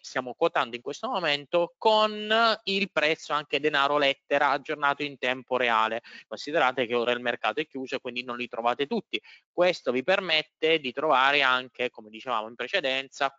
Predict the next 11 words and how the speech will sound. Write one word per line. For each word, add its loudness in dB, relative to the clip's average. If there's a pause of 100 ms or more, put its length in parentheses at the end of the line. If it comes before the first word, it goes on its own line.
quei 2
certificati -2
che -2
stanno -2
quotando 0
a 0
sconto, -6
quindi -2
meno 0
di -8
cento. -2